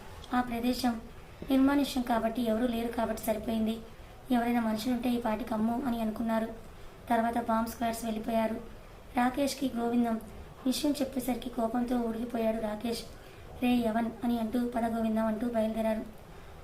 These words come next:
ఇక్కడ లా-, ఇక్కడ లాంచీలో స్వేదిని కళ్ళు తెరిచి చూసి, "నేను ఎక్కడున్నాను?" అని అనుకుంటూ బయటకు వచ్చిన తాను ఆశ్చర్యంతో కళ్ళు పెద్దవి చేసింది. "నేను సముద్రంలో మధ్యలో ఉన్నానా? ఎవరు,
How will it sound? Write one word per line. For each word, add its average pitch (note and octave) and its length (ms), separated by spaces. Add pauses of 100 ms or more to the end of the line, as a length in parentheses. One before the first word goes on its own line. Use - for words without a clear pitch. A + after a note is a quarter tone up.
ఇక్కడ C4+ 180
లా-, - 480 (480)
ఇక్కడ B3+ 420 (300)
లాంచీలో C4+ 460
స్వేదిని B3+ 360
కళ్ళు A#3 220
తెరిచి B3 340
చూసి, C4+ 320
"నేను A#3+ 160
ఎక్కడున్నాను?" A#3+ 540 (440)
అని B3 180
అనుకుంటూ A#3+ 460 (500)
బయటకు C#4 360
వచ్చిన C#4 200
తాను B3 360
ఆశ్చర్యంతో B3 560
కళ్ళు A#3 420 (360)
పెద్దవి A#3+ 260 (100)
చేసింది. A3 380 (500)
"నేను B3 240
సముద్రంలో B3 440
మధ్యలో A#3 320
ఉన్నానా? A3+ 360 (440)
ఎవరు, B3+ 340